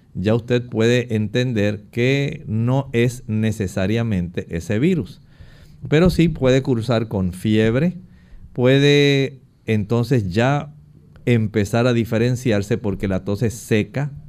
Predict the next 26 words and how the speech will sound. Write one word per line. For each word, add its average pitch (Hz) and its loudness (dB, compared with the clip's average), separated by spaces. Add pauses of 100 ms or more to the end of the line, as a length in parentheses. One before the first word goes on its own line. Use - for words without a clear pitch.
(320)
persistente, 110 -2 (560)
no 160 2
cesa, 113 -2 (960)
es 110 0
constante, 123 0
se - -2
torna 117 0
más 113 -2
crónica 117 -2
y 113 0
le 110 2
dificulta 120 -2
a 92 -4
la 98 -2
persona 113 -4 (440)
el 120 0
poder 117 2
tener 107 0
una 113 0
buena 107 -2
respiración, 104 -2
cosa 117 -2
que 113 0
no 104 0
necesariamente 107 -2
ocurre 107 -4